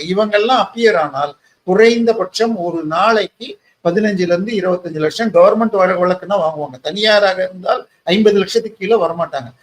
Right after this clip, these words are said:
அப்ப இன்னைக்கு இவங்க ரெண்டு பேர் அப்பியர் ஆனதுக்கே தமிழக அரசு முப்பது லட்சம் ரூபாய்க்கு மேல செலவு பண்ணியிருக்கணும். ஆனா இந்த எ-, அங்க போனதுல ஒரு பார்ட் ரிலீஃப் கமிஷனர் மேல உள்ளதுக்கு ஸ்டே கொடுத்திருக்காங்க. ஆனால் தமிழக அரசின் நடவடிக்கை, தமிழக அரசுன்னா உள்துறை, போலீஸ்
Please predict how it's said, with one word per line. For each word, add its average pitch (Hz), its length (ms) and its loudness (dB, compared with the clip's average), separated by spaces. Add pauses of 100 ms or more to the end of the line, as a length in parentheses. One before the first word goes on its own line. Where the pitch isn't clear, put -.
(120)
அப்ப 202 220 0
இன்னைக்கு 208 440 2
இவங்க 196 280 0
ரெண்டு 202 280 0
பேர் 247 180 6
அப்பியர் 226 520 2 (160)
ஆனதுக்கே 175 580 0 (220)
தமிழக 226 360 4
அரசு 190 220 0
முப்பது 202 280 2
லட்சம் 180 220 -2
ரூபாய்க்கு 214 220 0
மேல 190 280 0
செலவு 185 340 -8
பண்ணியிருக்கணும். 139 520 -16 (280)
ஆனா 151 280 2
இந்த 175 300 0
எ-, 160 180 2 (140)
அங்க 175 200 2 (120)
போனதுல 233 460 4 (120)
ஒரு 208 200 6 (100)
பார்ட் 220 460 2
ரிலீஃப் 226 460 -2 (320)
கமிஷனர் 226 480 0
மேல 208 280 -4
உள்ளதுக்கு 185 440 -4
ஸ்டே 196 240 -8
கொடுத்திருக்காங்க. 143 580 -12 (360)
ஆனால் 151 460 4
தமிழக 208 480 4
அரசின் 185 420 2
நடவடிக்கை, 165 640 -4 (240)
தமிழக 196 420 2
அரசுன்னா 202 500 2
உள்துறை, 190 520 0
போலீஸ் 202 420 -2